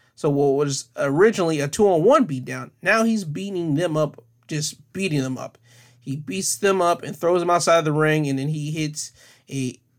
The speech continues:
uh, top Kun Hilo over the top rope onto the Usos,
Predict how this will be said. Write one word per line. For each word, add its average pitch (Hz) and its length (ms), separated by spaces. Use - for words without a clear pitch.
uh, 147 500
top 190 400
Kun 180 240
Hilo 170 680
over 156 500
the 135 100
top 139 300
rope 139 360
onto 170 520
the 151 100
Usos, 143 600